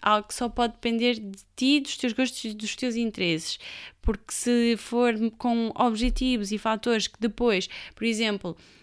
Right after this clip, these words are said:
os números podem ser um facto de, um, um fator de desmotivação. Se os mu-, os números forem algo que, que é o teu motor de,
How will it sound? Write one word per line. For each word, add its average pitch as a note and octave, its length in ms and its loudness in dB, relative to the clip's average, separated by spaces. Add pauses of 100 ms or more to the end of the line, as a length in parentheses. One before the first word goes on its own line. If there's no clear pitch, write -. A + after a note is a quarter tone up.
(240)
os G3+ 220 2
números C4 560 4
podem A3 460 6
ser G#3+ 400 0
um G3+ 160 -4
facto G#3+ 920 -4
de, G3+ 800 -2
um, G#3 280 -4
um G3+ 40 -4
fator A3 560 0
de F#3+ 360 0
desmotivação. G#3 920 2 (360)
Se G3 640 2
os G3+ 140 0
mu-, A#3+ 300 4
os A3 140 0
números B3+ 240 4
forem G3+ 280 -2
algo G3+ 220 2
que, - 100 -20 (200)
que A#3 160 2
é G#3 60 6
o F#3+ 40 0
teu F#3+ 140 -4
motor G3+ 460 -2 (280)
de, F3+ 560 -2